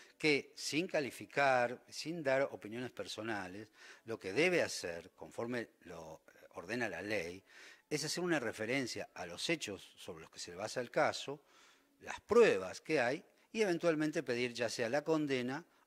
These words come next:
o la absolución, cosa que fue algo absolutamente, eh, ausente en este discurso. Pero lo peor de todo es que ese fiscal, carente de pruebas, pretendió utilizar escuchas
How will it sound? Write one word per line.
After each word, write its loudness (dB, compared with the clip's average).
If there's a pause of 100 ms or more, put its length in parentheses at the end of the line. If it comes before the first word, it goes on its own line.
o 2
la 2
absolución, -8 (340)
cosa -2
que -8
fue 0
algo -4
absolutamente, -6
eh, -14
ausente -2 (400)
en -10
este -10
discurso. -14
Pero -8
lo -2
peor -4
de -8
todo -16 (100)
es -8
que -6 (120)
ese -8
fiscal, -10 (280)
carente -2
de -4
pruebas, -12
pretendió -8
utilizar -10 (340)
escuchas -8